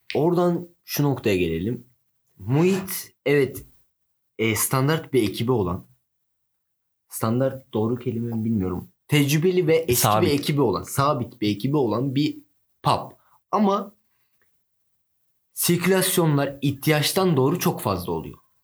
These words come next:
Speaker 2: Ya bu
Speaker 1: Ve
Speaker 2: çok
Speaker 1: bu
Speaker 2: normal bir şey.
Speaker 1: insanlar buna müdahale etmemesi gerekirken bir şekilde müdahale etmiş olabiliyorlar.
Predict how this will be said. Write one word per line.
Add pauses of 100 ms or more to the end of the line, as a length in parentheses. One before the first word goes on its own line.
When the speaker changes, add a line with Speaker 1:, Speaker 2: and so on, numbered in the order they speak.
(400)
Speaker 2:
Ya
bu
Speaker 1:
Ve
Speaker 2:
çok
Speaker 1:
bu
Speaker 2:
normal
bir
şey.
Speaker 1:
insanlar (760)
buna
müdahale
etmemesi
gerekirken (480)
bir
şekilde
müdahale
etmiş
olabiliyorlar.